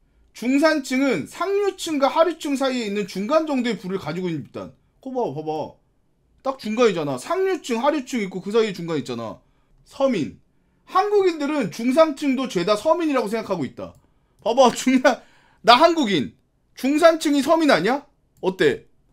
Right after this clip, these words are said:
서민. 아무 벼슬이나 신분적 특권을 갖지 못하는 일반 사람 또는 경제적으로 중류 이하에 넉넉하지 못한 사람을 말한다. 서민은 하류층에 가깝다. 아,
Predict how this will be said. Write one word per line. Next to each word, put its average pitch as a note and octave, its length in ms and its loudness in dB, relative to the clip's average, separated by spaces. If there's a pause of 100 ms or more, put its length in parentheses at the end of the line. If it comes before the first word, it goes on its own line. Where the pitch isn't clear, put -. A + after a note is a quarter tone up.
(120)
서민. D4+ 600 2 (220)
아무 A#3+ 360 2
벼슬이나 G#3 580 0
신분적 D4+ 580 -4
특권을 C#4 360 -4
갖지 D3+ 260 -6
못하는 D#3 460 -6
일반 G3 380 -4
사람 A3 240 -6
또는 G3 240 -4
경제적으로 G3+ 840 -2 (260)
중류 C4 440 2
이하에 G3 420 4
넉넉하지 A#3+ 580 0
못한 G3 440 -4
사람을 A3 640 -4 (600)
말한다. C#3 560 -4 (540)
서민은 E4 580 2
하류층에 F4 480 0
가깝다. B2+ 540 -8 (1080)
아, D3 840 2